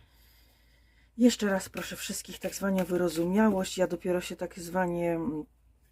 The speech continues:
rozkręcam, układam się na nowo w tym czytaniu z nowymi kartami.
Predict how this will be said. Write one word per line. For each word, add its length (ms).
rozkręcam, 960
układam 560
się 160
na 140
nowo 280
w 100
tym 180
czytaniu 540
z 60
nowymi 320
kartami. 520